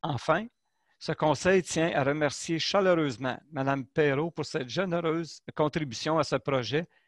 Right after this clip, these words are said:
et pour son engagement constant dans le développement des arts visuels en Outaouais.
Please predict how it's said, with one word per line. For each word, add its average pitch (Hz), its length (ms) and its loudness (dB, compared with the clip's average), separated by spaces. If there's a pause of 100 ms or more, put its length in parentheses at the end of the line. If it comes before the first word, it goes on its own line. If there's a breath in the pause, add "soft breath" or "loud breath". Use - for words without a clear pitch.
(120)
et 175 80 -4
pour 190 160 -2
son 156 260 4
engagement 147 640 4 (140)
constant 180 560 -2 (960 soft breath)
dans 147 140 6
le 135 60 0
développement 143 600 2
des 131 260 2
arts 139 220 4
visuels 135 600 -2
en 131 240 -4
Outaouais. 131 480 -8